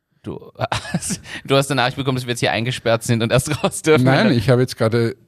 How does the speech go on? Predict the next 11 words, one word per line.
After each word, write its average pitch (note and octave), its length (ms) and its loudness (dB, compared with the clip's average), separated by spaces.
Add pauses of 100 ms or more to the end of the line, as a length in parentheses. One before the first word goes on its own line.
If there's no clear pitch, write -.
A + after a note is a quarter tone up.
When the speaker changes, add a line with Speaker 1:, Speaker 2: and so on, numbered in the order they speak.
Speaker 2:
auf G#2+ 440 -6 (160)
Apple, A#2+ 680 0 (200)
äh, G2 240 -4 (120)
N-, G#2 200 -6 (240)
Nachrichten G2+ 560 -8
da G3 140 0 (760)
und G2+ 180 -6
der G2+ 80 0
hat - 140 -6
das - 240 -10
mitdokumentiert. A2 760 -2